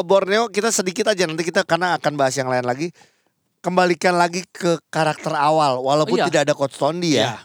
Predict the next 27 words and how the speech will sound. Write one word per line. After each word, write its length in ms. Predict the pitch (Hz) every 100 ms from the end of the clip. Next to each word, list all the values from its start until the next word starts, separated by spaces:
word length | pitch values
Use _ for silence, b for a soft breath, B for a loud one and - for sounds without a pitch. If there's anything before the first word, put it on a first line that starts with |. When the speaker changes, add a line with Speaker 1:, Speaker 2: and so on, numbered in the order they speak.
| _ _
Speaker 2:
iya. 240 | 139 123 98
Speaker 1:
Tapi 340 | 156 147 214
kita 200 | 202 214
nggak 180 | 214 202
tahu 140 | 220
nih 80 | 185
dengan 220 | 170 160 165
pelatih 380 | 151 147 156 143
yang 60 |
sekarang. 500 | 135 139 120 110 117
Speaker 2:
Apakah 320 | 139 151 151
berubah 360 | 147 147 143 147
ya 140 | 135
karakternya? 540 | 139 135 127 139 135 131
Speaker 1:
Iya, 180 | 139 165
dan 200 | 185 170
Speaker 2:
Ya. 80 | 120
Speaker 1:
adaptasinya 560 | 147 143 143 135 160 165
apakah 280 | 147 143
cepat? 400 | 139 123 135 175 _
Speaker 2:
Betul. 420 | 147 - 127 107
Speaker 1:
Karena 460 | - 185 180 208 226
gua 540 | 175 156 190 214 240 262
jujur 560 | 180 190 196 180 101 - _ _ _
masih 320 | - 196 240
sangat 400 | 226 208 190 196
pede 560 | - 180 160 165 185